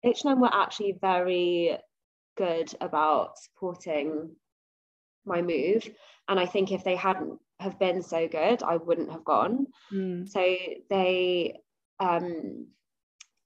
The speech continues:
Speaker 1: paid, well, they found me an apartment for the first three months that I was here.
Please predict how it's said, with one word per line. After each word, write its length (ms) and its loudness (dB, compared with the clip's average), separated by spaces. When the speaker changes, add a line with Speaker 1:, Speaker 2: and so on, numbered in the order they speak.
Speaker 1:
paid, 420 0
well, 220 2
they 140 2
found 720 4
me 260 2
an 80 0
apartment 800 -2
for 80 -6
the 60 -8
first 320 -2
three 160 -2
months 300 -6
that 80 -6
I 80 -2
was 160 -4
here. 600 -4